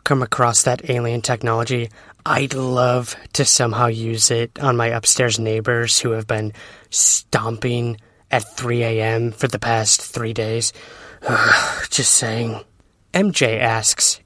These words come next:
"E T H or interdimensional or spiritual mystical?"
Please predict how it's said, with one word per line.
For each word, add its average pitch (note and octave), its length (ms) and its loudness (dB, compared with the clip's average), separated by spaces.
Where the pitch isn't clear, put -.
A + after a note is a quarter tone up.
"E D3 140 0
T B2 300 0
H F3+ 460 0
or C3+ 160 4
interdimensional B2+ 1120 0
or B2 140 2
spiritual A2+ 800 0
mystical?" - 580 -2